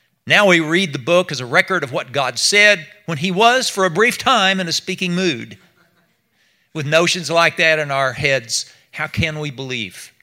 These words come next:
The facts are that God is not silent, has never been silent. It's the nature of God to speak. If you're gonna have a relationship with God,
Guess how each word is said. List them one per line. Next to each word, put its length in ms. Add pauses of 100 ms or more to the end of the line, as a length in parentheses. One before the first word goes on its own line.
(540)
The 80
facts 340
are 280
that 180
God 260
is 140
not 220
silent, 420 (140)
has 180
never 300
been 240
silent. 480 (340)
It's 180
the 120
nature 720 (160)
of 180
God 360 (280)
to 100
speak. 640 (1700)
If 80
you're 100
gonna 140
have 160
a 40
relationship 640
with 120
God, 420